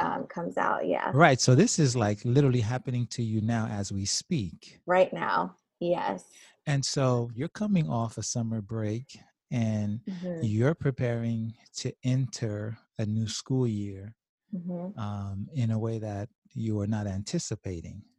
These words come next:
Speaker 1: Right.
Speaker 2: Tell me about that.
Speaker 1: You know, just in, just in the little things,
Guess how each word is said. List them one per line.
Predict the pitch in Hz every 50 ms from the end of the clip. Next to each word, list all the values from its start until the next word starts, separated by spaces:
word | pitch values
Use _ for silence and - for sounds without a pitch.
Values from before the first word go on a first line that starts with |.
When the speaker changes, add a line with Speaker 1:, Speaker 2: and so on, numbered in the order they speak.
| _ _ _ _ _
Speaker 1:
Right. | - 180 175 180 165 165 156 156 - - - _ _ _ _ _ _ _ _
Speaker 2:
Tell | - - 131 131
me | 143 165 160
about | 139 117 117 104 90 90 92 95
that. | 90 113 113 113 95 85 - - - _ _ _ _ _ _ _ _ _ _ _ _ _ _ _ _ _ _ _ _ _ _ _ _ _ _ _ -
Speaker 1:
You | 208 214 247 269
know, | 262 269 262 254 254 247 240 233 - - - -
just | - - 311 311 -
in, | 415 381 294 - - - - - - - _ - - 220 - _ _ _ -
just | - 294 302 -
in | 370 339 285
the | 254 214
little | 180 180 185 185 202 220 247
things, | 247 - 277 269 277 294 311 311 302